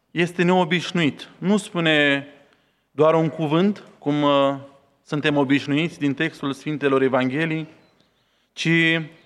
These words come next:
scuipă în țărână, face tină din noroi, îi unge ochii orbului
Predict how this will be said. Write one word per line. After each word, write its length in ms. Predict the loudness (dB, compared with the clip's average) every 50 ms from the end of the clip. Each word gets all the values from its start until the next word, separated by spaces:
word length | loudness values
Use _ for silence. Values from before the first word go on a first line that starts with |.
| _ _ _ _ _ _ _ _ _ _ _ _ _ _ _ _ _ _ _
scuipă 460 | _ -14 -4 0 0 0 2 2 2 2
în 120 | 2 2
țărână, 720 | 2 2 2 2 4 4 4 4 4 2 2 2 0 -2 -2
face 360 | 0 2 2 2 2 0 -2
tină 300 | -2 0 0 2 2 4
din 160 | 4 2 2 2
noroi, 540 | 2 2 4 4 2 2 2 0 -4 -6 -10 -12 -2
îi 180 | 0 2 4
unge 360 | 4 4 4 4 4 4 4 2
ochii 380 | 2 4 2 2 0 2 2
orbului 680 | 4 4 4 2 2 0 0 2 2 2 2 2 0